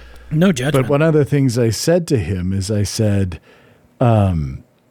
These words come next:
Speaker 2: every movie that has a montage, but in particular, we have two montages here. We have the first montage is when Eric and Charles have used Cerebro and they're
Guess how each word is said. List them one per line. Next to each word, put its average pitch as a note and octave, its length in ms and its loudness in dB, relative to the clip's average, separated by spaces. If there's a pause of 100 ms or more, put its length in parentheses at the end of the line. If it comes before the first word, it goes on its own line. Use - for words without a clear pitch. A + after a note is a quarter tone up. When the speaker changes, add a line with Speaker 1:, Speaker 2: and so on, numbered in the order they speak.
(280)
Speaker 2:
every F3+ 380 4
movie A2+ 340 2
that G#2 160 -4
has A#2 300 0
a - 20 2
montage, E2+ 720 -4 (680)
but C3 160 4
in D3 200 2
particular, D3+ 440 0
we B2+ 140 -2
have C3+ 260 -2
two A#3 280 0
montages B2+ 760 0
here. C2+ 160 -12 (440)
We C3 120 0
have C3 160 0
the B2 80 0
first G3 320 2
montage C#3 560 0 (360)
is B2+ 440 2
when B2 480 2 (360)
Eric C#3+ 500 0
and A#2+ 200 0
Charles A2+ 560 0 (260)
have A2+ 200 -4
used D#3+ 260 2
Cerebro A#2+ 800 0
and A#2 240 -2
they're G#2+ 200 -2